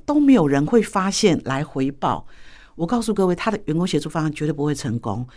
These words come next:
因为他连发现这件事情，他没有办法转介，没有发现怎么会转介？发现系统之后，一个很重要的部分是，有没有一个单位去了解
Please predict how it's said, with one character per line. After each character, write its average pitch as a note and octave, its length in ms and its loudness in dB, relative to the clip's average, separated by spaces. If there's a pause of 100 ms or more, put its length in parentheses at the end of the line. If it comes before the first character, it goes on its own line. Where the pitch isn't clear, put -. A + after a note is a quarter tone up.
(260)
因 D#4+ 140 0
为 D#4+ 60 4
他 D#4+ 100 0
连 A3+ 160 4
发 A#3+ 260 -2
现 A#3+ 220 2
这 G#3+ 100 6
件 G#3+ 160 4
事 G3+ 140 -2
情， G3 140 -2
他 C4+ 120 -4
没 C#4 80 4
有 B3+ 80 4
办 G3 140 0
法 F3 140 -4
转 F2 260 -8
介， - 400 -2
没 C#4+ 80 2
有 E4+ 80 2
发 C4+ 160 0
现 C4+ 140 2
怎 D3+ 100 -2
么 D3+ 60 2
会 F#3 120 0
转 - 220 -6
介？ - 240 -6 (400)
发 E4+ 180 -2
现 F4 160 4
系 D#4+ 160 4
统 C#3+ 300 4
之 - 180 0
后， A3+ 180 2
一 - 100 -4
个 G3+ 100 4
很 F3 100 2
重 F3 160 0
要 F3+ 100 2
的 E3 60 2
部 E3+ 140 -4
分 D#3+ 180 0
是， D3+ 300 -4 (540)
有 G3+ 100 4
没 C4+ 80 8
有 D4 200 6
一 A3+ 60 2
个 G#3+ 140 2
单 G#3 300 0
位 G3 160 4
去 - 340 -6
了 D#3+ 240 0
解 D#3 180 -4